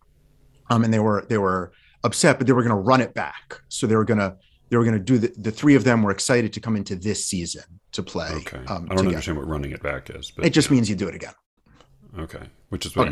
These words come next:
Speaker 2: you do anyway, right?
Speaker 1: So Ky-, <laughs> right, right. But they were excited
Speaker 2: That's
Speaker 1: to
Speaker 2: not,
Speaker 1: run
Speaker 2: that's
Speaker 1: it
Speaker 2: not
Speaker 1: back.
Speaker 2: really a choice. That's like a, <laughs> that's an
Speaker 1: Well, no, they were
Speaker 2: inevitable
Speaker 1: all under contract to, and they were excited to, to run it back.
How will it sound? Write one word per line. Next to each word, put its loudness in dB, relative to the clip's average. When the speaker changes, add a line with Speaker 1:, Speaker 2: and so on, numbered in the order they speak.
Speaker 2:
you -6
do -4
anyway, -6
right? -10
Speaker 1:
So 6
Ky-, 2
<laughs> 4
right, 2
right. 0
But 2
they 8
were 10
excited 4
Speaker 2:
That's 0
Speaker 1:
to 10
Speaker 2:
not, 10
Speaker 1:
run 6
Speaker 2:
that's 4
Speaker 1:
it 6
Speaker 2:
not 10
Speaker 1:
back. 4
Speaker 2:
really 6
a 4
choice. 0
That's -6
like -6
a, -8
<laughs> -4
that's -8
an 0
Speaker 1:
Well, 8
no, 8
they 8
were 8
Speaker 2:
inevitable 10
Speaker 1:
all 8
under 6
contract 2
to, 0
and 0
they 4
were 4
excited -2
to, -8
to -8
run -2
it -16
back. -10